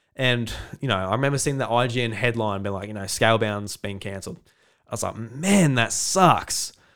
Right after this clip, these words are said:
But playing a couple of hours of Bayonetta three, and I know this was in the trailers and the previews and all that, I have ultimately stuck away from them 'cause I didn't really need to,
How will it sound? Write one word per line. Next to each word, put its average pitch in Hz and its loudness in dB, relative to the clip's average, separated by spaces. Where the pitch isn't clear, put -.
But 160 4
playing 294 6
a 370 0
couple 320 4
of 180 6
hours 180 8
of 143 0
Bayonetta 139 6
three, 120 0
and 156 4
I 160 6
know 180 6
this 180 4
was 151 6
in 151 -6
the 135 -4
trailers 127 4
and 127 -4
the 120 -6
previews 120 0
and 120 -4
all 120 -6
that, 104 -4
I 160 8
have 151 4
ultimately 135 2
stuck - -2
away 110 -2
from 117 -6
them 120 -2
'cause 113 -8
I 104 2
didn't 113 -2
really 104 -4
need 104 -6
to, 101 -4